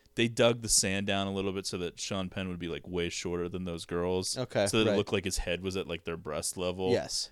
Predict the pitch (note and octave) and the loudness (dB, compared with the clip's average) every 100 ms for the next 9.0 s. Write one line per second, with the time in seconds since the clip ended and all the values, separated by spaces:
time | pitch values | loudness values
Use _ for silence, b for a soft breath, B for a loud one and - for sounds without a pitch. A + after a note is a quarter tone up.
0 | - A2+ A#2+ B2+ C3+ B2+ G#2 - G2 F2+ | -4 2 4 4 4 2 0 0 -4 -4
1 | - F#2 F2 E2+ F2 E2 D#2 F2 E2 D#2 | -2 -2 -2 -6 -6 -8 -8 -10 -10 -8
2 | D#2 E2+ - D3 F3 C#3 D#3 - _ _ | -8 -10 -6 -6 2 2 2 -4 _ _
3 | _ - C3 D#3+ C#3 - D3+ C#3+ C3+ C3 | _ -6 2 6 6 8 6 8 6 6
4 | B2+ G#2+ A#2+ D3 - D#2+ D#2+ D#2+ G#2 - | 6 8 8 4 2 0 0 -2 -2 0
5 | - G#2 G#2 A2+ A#2 B2+ G#2+ G2 G#2+ G#2+ | 2 4 4 4 4 4 6 8 8 6
6 | G#2+ - B2 A#2 A#2 - A#2+ A2 G#2 - | 4 0 4 6 4 2 -2 -2 -2 0
7 | - A2+ - A#2+ B2 A#2 A#2+ G2+ B2+ A#2+ | 4 4 2 2 6 6 6 4 4 4
8 | F2 F2 E2+ F#2 G#2 G2 F#2+ F#2+ F#2+ G#2 | 2 2 2 2 2 0 -2 -4 -6 -8